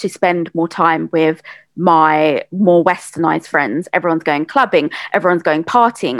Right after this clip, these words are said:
I don't wanna be at home in my Asian garms, eating my Bengali food or doing Muslim things, or, like, being with my very Bengali Muslim family. I wanna be more westernized. And I think I went through that phase, but it's a shame because my mum's not alive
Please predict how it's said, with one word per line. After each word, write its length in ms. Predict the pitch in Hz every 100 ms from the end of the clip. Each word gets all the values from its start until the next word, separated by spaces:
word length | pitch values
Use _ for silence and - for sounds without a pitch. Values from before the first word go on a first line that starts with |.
| -
I 60 | 190
don't 140 | 220
wanna 120 | 175 165
be 20 |
at 100 | 156
home 220 | - 175 165
in 80 | 165
my 60 | 156 - 165
Asian 260 | 175 160
garms, 500 | 190 185 160 160 170 - - - -
eating 200 | 190 127
my 200 | 175 160 151 -
Bengali 380 | 185 175 170 151
food 440 | - 208 185 175 -
or 160 | 160 151
doing 260 | 190 175
Muslim 440 | 185 180 - 165 151
things, 580 | 202 156 127 175 220 - - -
or, 360 | - 190 165 - 180
like, 180 | -
being 240 | - 202 185
with 140 | 175
my 120 | 180 175 180
very 240 | 175 175
Bengali 480 | 156 175 185 180 175
Muslim 420 | 170 - 165 165
family. 420 | 208 208 202 170
I 60 | 160
wanna 160 | 165 160 170
be 140 | 170 - - _
more 260 | 196 190 170
westernized. 800 | 240 - - 165 107 101 156
And 60 | 190
I 20 |
think 160 | 196 -
I 60 | 185
went 140 | 190
through 220 | - 196 185
that 220 | 180 -
phase, 480 | - 180 208 269 - - -
but 100 | 214
it's 160 | 285
a 40 | 277 -
shame 260 | 311 294 233
because 300 | 220 247 220
my 160 | 240
mum's 440 | 240 247 240 240 -
not 240 | 226 208
alive 440 | 202 208 202 202